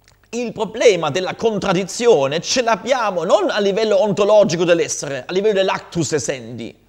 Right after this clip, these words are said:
Il problema della non contraddizione abbiamo soltanto nel momento della realizzazione, che nel momento in cui si realizza un essere non si possono realizzarsi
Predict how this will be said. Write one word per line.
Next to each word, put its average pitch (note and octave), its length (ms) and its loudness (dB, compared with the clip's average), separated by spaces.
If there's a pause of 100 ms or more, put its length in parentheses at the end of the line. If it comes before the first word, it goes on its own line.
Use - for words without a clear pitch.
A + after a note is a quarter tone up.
(460)
Il C#4+ 260 -2
problema G#3+ 600 4
della E3 560 2 (200)
non C#4 260 2
contraddizione G3+ 880 0
abbiamo A#3+ 420 -2
soltanto A#3 600 -2
nel A#3+ 180 4
momento A#3+ 360 2
della F#3+ 240 4
realizzazione, F#3+ 1300 -4 (880)
che D4 140 -4
nel B3+ 100 0
momento B3+ 320 2
in A3 160 -4
cui A#3 540 -2
si - 560 -10
realizza E3+ 640 0
un A3 160 0
essere G3 480 -4
non C4+ 180 0
si C#4+ 140 -8
possono A3 400 -2
realizzarsi F#3 1300 -2